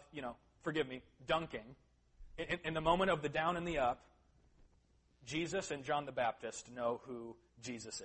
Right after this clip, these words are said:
is. Jesus is recognized as Messiah by one man, the person who is preparing the way. It would only make sense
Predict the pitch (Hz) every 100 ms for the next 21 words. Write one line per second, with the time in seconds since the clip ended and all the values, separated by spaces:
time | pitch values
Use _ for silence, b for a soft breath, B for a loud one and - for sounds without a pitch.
0 | 80 - - - _ _ _ _ _ 127
1 | 151 143 135 113 143 - 156 151 151 156
2 | - - - _ _ _ _ _ _ _
3 | _ _ _ _ 127 143 160 156 139 117
4 | 113 117 107 101 110 156 117 107 113 110
5 | 123 - 120 117 - - 110 117 143 131
6 | 110 110 107 110 147 139 117 - 90 -
7 | -